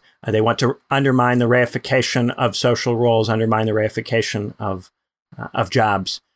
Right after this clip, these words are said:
uh, where people think of themselves as their job and they don't treat the class as a, uh, social,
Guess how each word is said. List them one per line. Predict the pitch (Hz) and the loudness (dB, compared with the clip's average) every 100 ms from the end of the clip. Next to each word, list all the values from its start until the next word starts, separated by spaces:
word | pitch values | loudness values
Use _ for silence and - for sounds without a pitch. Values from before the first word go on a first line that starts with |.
| _ | _
uh, | 117 | -4
where | 120 | -2
people | - - 110 | -2 -4 -4
think | - 151 120 | 0 -2 0
of | 120 | 0
themselves | 127 113 - 113 - | 0 0 0 0 0
as | 139 117 110 | 0 0 0
their | 123 | -4
job | 98 120 113 - | 0 0 0 -2
and | 107 | -2
they | 101 | 0
don't | 107 107 - | -2 -2 -4
treat | 123 - _ _ _ _ - | -6 -6 _ _ _ _ -8
the | 120 | -6
class | - 120 104 - | 0 0 0 0
as | 104 | 0
a, | 104 98 - _ _ _ - | 0 -2 -6 _ _ _ -8
uh, | 107 101 | -6 -4
social, | - 131 - 107 98 | -2 -2 0 0 -2